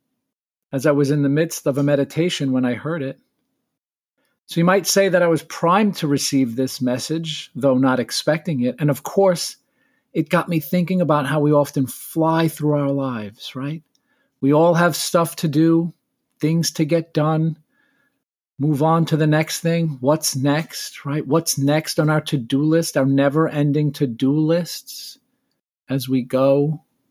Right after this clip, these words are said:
and go and go? Small tasks sometimes that are mundane and yet necessary to the big monumental items in the context of a longer term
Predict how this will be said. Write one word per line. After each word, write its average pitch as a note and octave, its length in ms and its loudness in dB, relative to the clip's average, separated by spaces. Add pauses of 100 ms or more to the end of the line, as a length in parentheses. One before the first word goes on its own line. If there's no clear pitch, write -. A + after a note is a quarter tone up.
(220)
and B2 280 0
go C#3 520 2 (640)
and B2+ 240 0
go? C3 440 0 (1200)
Small E3 460 2
tasks F#3+ 640 -2
sometimes F#3 520 -4
that D#3+ 120 0
are D3+ 80 2
mundane E3 600 2
and D3+ 120 2
yet C#3+ 180 0
necessary F3 720 0
to D#3+ 160 -4
the C3+ 80 0
big D#3 400 0
monumental D#3+ 680 2
items D3 440 2
in C3+ 80 2
the B2 80 2
context D3 600 0
of A#2+ 100 0
a B2 320 -2
longer C#3 640 0 (140)
term C3+ 520 0